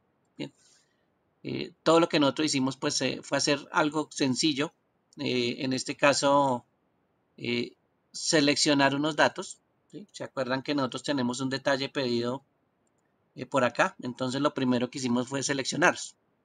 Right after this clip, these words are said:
¿sí? Esa es la primera acción que nosotros hicimos. Y aquí aparece, miren,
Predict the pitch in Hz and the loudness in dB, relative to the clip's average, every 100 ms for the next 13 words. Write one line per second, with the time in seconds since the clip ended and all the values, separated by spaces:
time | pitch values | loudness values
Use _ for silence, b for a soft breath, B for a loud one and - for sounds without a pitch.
0 | _ _ - 156 147 147 147 147 131 123 | _ _ -10 0 4 4 2 0 2 0
1 | - 131 127 131 123 - 120 131 151 117 | -2 -6 -6 -8 -8 -10 -8 -6 -6 -8
2 | - _ _ _ b b b _ 143 143 | -18 _ _ _ b b b _ 0 2
3 | 131 131 156 156 113 - | 2 4 2 2 -4 -8